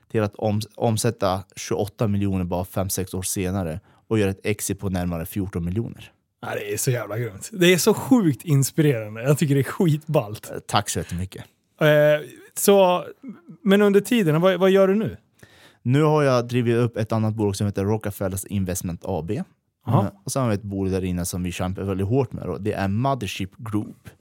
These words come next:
Speaker 2: Mm.
Speaker 1: Och, nej, men det, det jobbar vi lite med som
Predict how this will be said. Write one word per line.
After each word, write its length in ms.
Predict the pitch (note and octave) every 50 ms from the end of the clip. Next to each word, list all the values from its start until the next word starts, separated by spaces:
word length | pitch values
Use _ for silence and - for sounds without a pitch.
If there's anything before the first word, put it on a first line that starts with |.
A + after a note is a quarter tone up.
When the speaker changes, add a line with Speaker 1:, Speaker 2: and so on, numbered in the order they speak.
| _ _ _ -
Speaker 2:
Mm. 180 | C#3 D3 F3 F#3 - _ _ _ _ _ -
Speaker 1:
Och, 160 | D3 C3 A#2 _ - _ _
nej, 220 | C4+ E3+ E3+ F3+ F3+
men 160 | D#3+ C#3+ B2+
det, 220 | D3 D3 D3+ C#3
det 140 | - D3+ D3
jobbar 340 | D3 E3 E3 D3 C3 D3+ D3+
vi 80 | C#3
lite 200 | B2+ B2 A#2+ B2+
med 100 | A#2+ A#2
som 320 | - B2 A2 A2+ B2 C#3